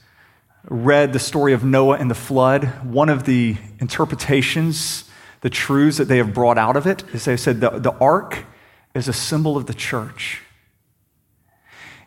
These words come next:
And those who are within the church are safe. Those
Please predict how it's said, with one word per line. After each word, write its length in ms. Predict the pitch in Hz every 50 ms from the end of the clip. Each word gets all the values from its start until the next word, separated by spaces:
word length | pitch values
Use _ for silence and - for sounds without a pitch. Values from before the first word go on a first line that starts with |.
| _ _
And 160 | 185 160 135
those 440 | 143 151 160 185 208 208 196 165 160
who 120 | 165 180 165
are 80 | 156
within 320 | 131 139 139 135 151 170 170
the 80 | 156
church 600 | 156 160 - - - 156 160 160 160 - - - -
are 120 | - 123 110
safe. 840 | - - - - - - 131 123 131 120 - - - - - - - _ _ _ _ _ _ _ _ _ _ _ _ _ _ _ _ - - - _ _
Those 460 | 156 160 170 185 185 185 170 -